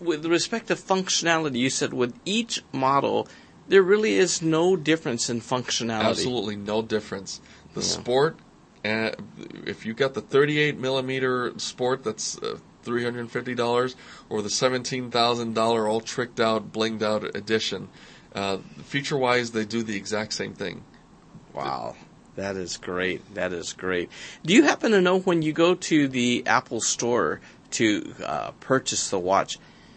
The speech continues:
Speaker 1: do they also sell you the Bluetooths? I mean, do they have that particular one that you have in stock so a person who buys the Apple Watch can get the Bluetooth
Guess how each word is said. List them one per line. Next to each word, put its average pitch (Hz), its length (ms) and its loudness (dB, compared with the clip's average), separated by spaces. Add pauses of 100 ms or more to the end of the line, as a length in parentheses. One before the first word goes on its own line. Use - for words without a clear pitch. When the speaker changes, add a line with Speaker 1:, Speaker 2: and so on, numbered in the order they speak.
(400)
Speaker 1:
do 147 220 6
they 202 300 6 (100)
also 170 800 2
sell 160 400 4
you 170 300 0
the 139 140 -4
Bluetooths? 135 840 0 (300)
I 107 60 -4
mean, 113 160 0
do 113 140 4
they 160 160 4
have 151 300 0
that 139 240 2
particular 147 420 -2
one 135 220 0
that 120 140 -4
you 123 280 2
have 131 360 0 (220)
in 135 200 -4
stock - 540 -2
so 123 340 -2 (500)
a 107 140 0
person 131 440 -2
who 131 140 -2
buys 117 480 0
the 107 400 2 (320)
Apple 120 360 0
Watch 123 320 2
can 117 180 -4
get 117 280 -2
the 117 160 -2
Bluetooth 123 580 0